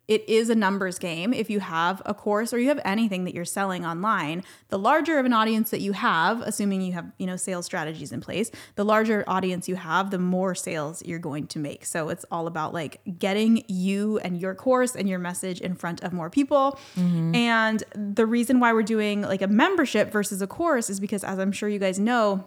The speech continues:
Speaker 1: things are changing all the time <laughs>
Speaker 2: Mm-hmm.
Speaker 1: on Instagram. Like, new algorithm changes, new trends, new audios, new features. Literally on Instagram, every week, every couple of weeks, there's s-, something new.
Speaker 2: Yeah.
Speaker 1: Um, so we wanted to keep it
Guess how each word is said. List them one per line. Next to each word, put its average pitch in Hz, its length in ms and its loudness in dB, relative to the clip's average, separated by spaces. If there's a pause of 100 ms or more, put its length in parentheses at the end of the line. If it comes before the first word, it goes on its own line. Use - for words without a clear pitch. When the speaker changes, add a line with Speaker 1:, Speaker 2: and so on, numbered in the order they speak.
Speaker 1:
things 240 220 4
are 254 60 2
changing 208 360 -2
all 175 160 -4
the 190 80 -6
time 180 340 4
<laughs> - 100 2 (100)
Speaker 2:
Mm-hmm. 196 240 8
Speaker 1:
on - 80 8
Instagram. 240 500 4
Like, 185 260 -2
new 214 220 4
algorithm 240 460 4
changes, 220 420 2
new 202 180 2
trends, 214 540 0
new 202 120 2
audios, 202 540 0 (220)
new 269 180 8
features. 247 520 -2
Literally 294 560 0
on 226 160 2
Instagram, 208 540 0 (180)
every 214 400 0
week, 208 480 0
every 202 200 -2
couple 196 280 -4
of 180 100 -4
weeks, 180 200 -4
there's 190 180 -4
s-, - 240 -10 (140)
something 175 340 -6
new. 170 280 -2 (180)
Speaker 2:
Yeah. 170 320 2
Speaker 1:
Um, 196 80 -2
so 214 160 -2
we 214 140 0
wanted 214 300 0
to 220 100 -4
keep 202 260 -4
it - 300 -2